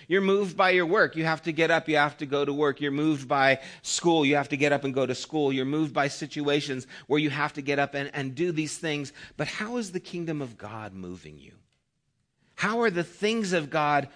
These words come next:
moving you? Because we are born of the Spirit. And where the wind blows, you don't know, but it is how we are supposed to be. As the work of God takes place, we go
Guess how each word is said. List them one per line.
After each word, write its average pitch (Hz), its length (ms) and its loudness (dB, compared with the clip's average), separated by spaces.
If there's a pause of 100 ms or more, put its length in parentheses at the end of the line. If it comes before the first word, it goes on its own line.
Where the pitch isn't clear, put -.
(300)
moving 185 580 0
you? 156 200 0
Because 143 540 -2
we 185 260 -4
are 165 320 0
born 180 480 -4
of 156 240 -6
the 147 100 -6
Spirit. 110 600 -8 (1160)
And 123 100 -8
where 160 140 2
the 156 80 0
wind 180 360 0
blows, 180 360 2
you 170 120 2
don't 170 280 0
know, 151 300 2
but 135 260 -2
it 156 220 -2
is 147 340 -4
how 160 420 -6
we 160 340 -6
are 151 160 -6
supposed 139 480 -8
to 139 60 -8
be. 127 360 -4 (220)
As 110 260 -10
the 107 60 -10
work 170 260 -6
of 143 140 -6
God 143 260 -2
takes 139 300 -6
place, 131 360 -6
we 127 160 -8
go 131 540 -4